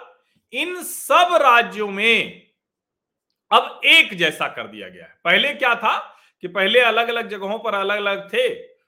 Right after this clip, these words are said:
तो पन्द्रह किलोमीटर का था। अब क्या है कि पाकिस्तान और बांग्लादेश से सटी हुई जो सीमा वाले राज्य हैं, वहां पचास किलोमीटर तक बीएसएफ सर्च और सीजर का पावर हो गया।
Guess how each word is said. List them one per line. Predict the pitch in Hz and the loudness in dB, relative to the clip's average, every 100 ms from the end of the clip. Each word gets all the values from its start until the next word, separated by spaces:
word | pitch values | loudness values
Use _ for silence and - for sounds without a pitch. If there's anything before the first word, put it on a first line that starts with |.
| _ | _
तो | 156 156 | -6 -6
पन्द्रह | 156 180 208 226 | -4 -6 0 0
किलोमीटर | 190 214 208 202 226 | 0 -6 -8 -8 -6
का | 226 | -6
था। | 226 262 247 - - _ 208 | -2 0 -2 -4 -18 _ 2
अब | 262 | 2
क्या | 262 240 208 | 4 0 2
है | 285 | 2
कि | - | -2
पाकिस्तान | 226 208 185 202 190 214 220 240 | -12 -10 -8 -10 -10 -6 -4 -4
और | 240 196 | -6 -8
बांग्लादेश | 190 196 214 196 220 220 - | -8 -6 -8 -6 -8 -8 -14
से | 226 | -14
सटी | 175 175 214 | -12 -12 -14
हुई | 196 | -14
जो | 190 185 | -10 -12
सीमा | 185 170 170 | -12 -14 -8
वाले | 170 160 | -4 -4
राज्य | 151 143 135 131 | -4 -6 -8 -12
हैं, | 262 508 _ _ _ _ 185 | -12 -12 _ _ _ _ 2
वहां | 220 320 349 - 196 | 4 4 -2 -6 -6
पचास | 220 233 349 - - | 0 2 2 0 -10
किलोमीटर | 247 240 214 190 220 | -8 -8 -8 -12 -14
तक | 202 262 254 | -14 -12 -14
बीएसएफ | 165 170 165 165 269 - - _ _ _ | -12 -12 -10 0 0 0 -12 _ _ _
सर्च | - - 254 269 | -12 0 0 0
और | 247 | -10
सीजर | - 170 139 131 | -10 -16 -8 -8
का | 131 | -8
पावर | 123 160 190 214 | -10 -6 -4 -4
हो | 190 | -8
गया। | 190 | -10